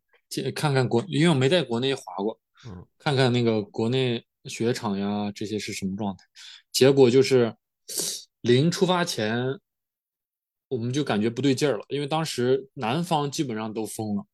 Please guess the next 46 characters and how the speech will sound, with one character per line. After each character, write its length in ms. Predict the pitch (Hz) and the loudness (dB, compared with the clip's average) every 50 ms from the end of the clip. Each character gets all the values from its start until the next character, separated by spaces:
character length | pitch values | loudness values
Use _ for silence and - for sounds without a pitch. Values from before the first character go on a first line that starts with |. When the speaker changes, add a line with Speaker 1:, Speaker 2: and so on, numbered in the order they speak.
| _ - - | _ -18 -16
Speaker 2:
嗯。 220 | 92 90 87 85 | -14 -14 -12 -10
Speaker 1:
就 100 | 87 123 | -6 -6
是 60 | 120 | -6
飞 220 | 107 - 139 139 131 | -2 2 2 2 2
机 120 | 120 131 | 2 0
不 120 | 127 117 123 | -2 0 0
让 120 | 120 113 | -2 -2
飞 220 | 107 - - 104 | -4 -4 -6 -6
了。 160 | 104 98 - - _ _ _ _ _ | -6 -6 -8 -12 _ _ _ _ _
Speaker 2:
嗯。 40 | - - | -10 -8
Speaker 1:
然 60 | 123 | -6
后 80 | - - | -2 0
哈 60 | 165 | 2
尔 160 | 165 143 120 | 4 2 2
滨 240 | 107 123 131 139 143 | 2 0 0 0 0
当 160 | 143 135 139 | -2 -2 -2
时 140 | 135 127 135 | -2 -2 -4
还 100 | 120 - - | -4 -4 -8
好 260 | - - - 90 90 | -12 -10 -10 -6 -4
一 60 | 98 | -2
点 100 | 104 107 | -2 -2
儿， 60 | 92 _ _ _ _ _ _ _ _ | -4 _ _ _ _ _ _ _ _
Speaker 2:
嗯。 80 | - - _ _ _ _ _ _ - | -20 -20 _ _ _ _ _ _ -10
Speaker 1:
然 100 | 117 117 | -8 -8
后 60 | 113 | -6
赶 260 | - - 120 107 107 | 0 0 2 2 2
忙 400 | 104 107 107 120 131 147 151 156 - - | 0 0 0 0 0 0 -2 -6 -8 -8
连 300 | 135 120 113 120 135 156 | -4 -2 0 0 2 2
夜 340 | 175 185 170 143 113 107 110 | 2 2 2 2 0 -4 -8
就 100 | - 110 104 | -14 -12 -6
溜 220 | 101 107 107 110 | -2 -2 0 0
了。 120 | 107 101 _ _ _ _ _ _ _ _ _ 92 | -2 -4 _ _ _ _ _ _ _ _ _ -20
Speaker 2:
嗯。 180 | 95 82 87 98 110 _ _ _ _ _ _ - | -18 -18 -18 -20 -20 _ _ _ _ _ _ -10
Speaker 1:
然 140 | - 113 | -6 -2
后 160 | 120 135 139 135 | 0 0 0 0
刚 420 | 135 165 170 175 175 175 180 175 - _ _ _ _ _ _ _ _ - - _ _ _ _ _ | 2 2 2 2 2 0 -4 -6 -12 _ _ _ _ _ _ _ _ -20 -20 _ _ _ _ _
进 180 | - - 180 151 | -4 -2 0 0
美 240 | 131 117 107 101 | 0 0 0 0
国 220 | 98 - 110 107 113 | -2 0 0 -2 0
第 140 | 113 147 143 | 0 2 2
二 180 | 139 131 120 | 2 2 0
天， 400 | 104 - - - 107 104 104 104 - 113 | -2 -6 -12 -10 -10 -8 -8 -10 -8 -6
美 140 | 107 104 101 | -4 -4 -2
国 180 | 107 107 104 | 0 0 0
就 320 | 107 113 110 107 107 - - - | 0 0 -2 -2 -4 -4 -8 -12
封， 300 | - - 123 117 120 127 | -10 -8 -6 -6 -6 -8